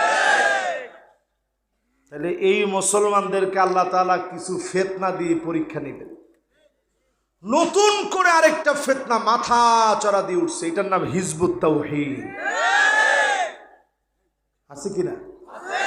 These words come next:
আবার আরো একটা ফিতনা মাথা চড়া দিয়ে উঠছে, এটার নাম আহলে কোরআন।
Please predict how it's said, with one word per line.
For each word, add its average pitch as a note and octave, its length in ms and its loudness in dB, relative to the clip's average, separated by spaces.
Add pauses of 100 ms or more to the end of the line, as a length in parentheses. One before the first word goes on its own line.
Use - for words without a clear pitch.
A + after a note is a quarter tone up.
(800)
আবার A3 260 2
আরো E4 480 4
একটা F4+ 340 4
ফিতনা D#4 560 2
মাথা B3 480 2
চড়া A3+ 180 4
দিয়ে G#3+ 180 -2
উঠছে, F#3+ 200 -2
এটার F#3+ 140 -4
নাম F#3+ 220 -4
আহলে F#3 320 0
কোরআন। C#3+ 920 0